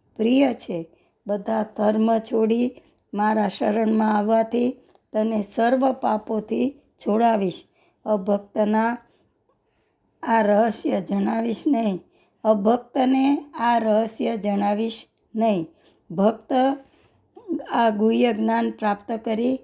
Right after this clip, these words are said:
મને પામશે. આગળ ભગવાન કહે છે કે જે ગીતાજી શ્રવણ કરશે તે પાપથી મુક્ત થશે. હે અર્જુન, આપણા બંનેના આ ધર્મયુક્ત ગીતાશાસ્ત્રના સંવાદનું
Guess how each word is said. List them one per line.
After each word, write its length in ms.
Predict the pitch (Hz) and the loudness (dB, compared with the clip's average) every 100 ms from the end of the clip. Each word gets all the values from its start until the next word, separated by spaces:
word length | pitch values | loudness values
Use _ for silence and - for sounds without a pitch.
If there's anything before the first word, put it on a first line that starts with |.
| _ | _
મને 300 | 185 208 226 | -4 -2 0
પામશે. 680 | 220 220 196 208 214 233 170 - - - _ - | -2 -4 -2 -2 -2 -4 -4 -8 -20 -20 _ -4
આગળ 320 | 214 202 214 | -2 2 0
ભગવાન 580 | 190 196 208 214 214 214 | 2 -2 0 0 0 -2
કહે 300 | 214 208 214 | 0 0 0
છે 360 | 214 226 240 240 - _ _ | 0 0 0 -4 -10 _ _
કે 160 | 233 226 | -4 -2
જે 220 | 196 220 | 2 2
ગીતાજી 600 | 208 214 214 220 190 214 | 2 -4 -2 -2 0 -2
શ્રવણ 440 | 208 233 214 254 | -4 -2 0 0
કરશે 540 | 262 247 220 - 247 247 - _ _ | -2 -4 -4 -2 -2 -4 -10 _ _
તે 100 | 220 | -8
પાપથી 600 | 202 - 208 214 - 226 202 | -6 -2 -2 -2 -4 -4 -2
મુક્ત 380 | 202 196 - | -2 -6 -6
થશે. 460 | 226 220 214 - 220 170 - _ _ | -6 -2 -4 -2 -4 -4 -8 _ _
હે 240 | 190 208 220 | 0 2 4
અર્જુન, 460 | 208 196 202 226 226 - _ _ - | 0 -2 -2 -4 -4 -10 _ _ -8
આપણા 360 | 214 214 220 | -6 -2 -2
બંનેના 760 | 208 202 202 220 226 220 226 233 - _ _ | 0 0 0 0 0 0 -2 -4 -10 _ _
આ 120 | 262 220 | -8 -4
ધર્મયુક્ત 800 | 175 190 208 226 226 226 226 247 226 240 240 _ _ _ | 0 0 2 0 0 0 -2 0 2 0 -6 _ _ _
ગીતાશાસ્ત્રના 1120 | 202 214 220 240 233 - 196 - 254 226 220 | -4 -4 0 0 0 -2 -4 -4 -2 0 0
સંવાદનું 760 | 202 220 202 208 214 214 220 226 | -2 -2 0 0 0 0 0 -2